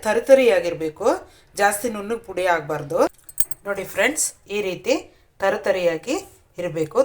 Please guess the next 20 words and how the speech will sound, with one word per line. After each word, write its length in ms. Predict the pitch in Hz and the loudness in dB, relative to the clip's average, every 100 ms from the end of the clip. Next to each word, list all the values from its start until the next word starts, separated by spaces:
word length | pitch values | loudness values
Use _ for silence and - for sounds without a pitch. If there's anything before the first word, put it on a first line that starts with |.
| 240 | -2
ತುಂಬಾ 180 | 190 196 196 180 | -4 -2 -2 -6
ನುಣ್ಣಗಿದ್ರೆ 480 | 180 165 151 170 226 180 | -8 -8 -8 -8 -8 -8
ಚೆನ್ನಾಗಿರಲ್ಲ 540 | 160 160 156 147 143 143 | -8 -8 -8 -8 -8 -10
ಪುಡಿ. 200 | 151 156 190 311 - - - - - 208 226 | -10 -4 0 -2 -4 -20 -20 -20 -14 -8 -6
ಈಗ 140 | 170 226 392 - 202 | 0 0 0 -4 -2
ನಾವು 240 | 185 175 285 415 - - - - _ _ _ 196 | -2 0 -2 -4 -12 -20 -20 -20 _ _ _ -4
ಬಾಣಲಿ 380 | 202 220 233 233 | -2 0 0 0
ಇಟ್ಕೊಂಡು 460 | 196 - 160 151 190 381 - - | -2 -8 -10 -4 -4 -4 -6 -10
ಸ್ಟವ್ 240 | - 190 185 170 | -4 -4 -2 -4
ಮೇಲೆ 220 | 147 254 370 - - - 196 | -4 -4 -4 -10 -20 -4 0
ಒಂದು 200 | 226 208 196 | 2 0 -2
ಮೂರು 220 | 220 302 285 - | 2 2 2 -4
ಸ್ಪೂನಷ್ಟು 520 | 208 185 170 - 285 - - _ 175 | -4 -4 -4 -4 -4 -4 -10 _ 0
ಆಯಿಲನ್ನು 440 | 180 175 165 175 302 - | 0 0 -6 -6 -6 -6
ಹಾಕೋಣ. 400 | 185 160 - 143 170 330 - _ _ _ _ _ _ - _ _ - _ _ _ _ _ _ _ _ _ - - - 190 | -8 -8 -10 -8 -4 -4 -6 _ _ _ _ _ _ -20 _ _ -20 _ _ _ _ _ _ _ _ _ -20 -20 -4 0
ಆಯಿಲು 320 | 208 202 240 370 - - | 0 0 -2 -4 -12 -8
ಚೆನ್ನಾಗಿ 340 | 208 175 175 165 | -4 -4 -2 -4
ಹಾಕಿದರೆ 380 | 165 - 175 262 359 | -4 -4 -2 -2 -2
ತುಂಬ 220 | 208 185 202 190 | -2 -2 -2 -2
ಚೆನ್ನಾಗಿರುತ್ತೆ 600 | 165 160 151 147 - | -4 -4 -8 -12 -6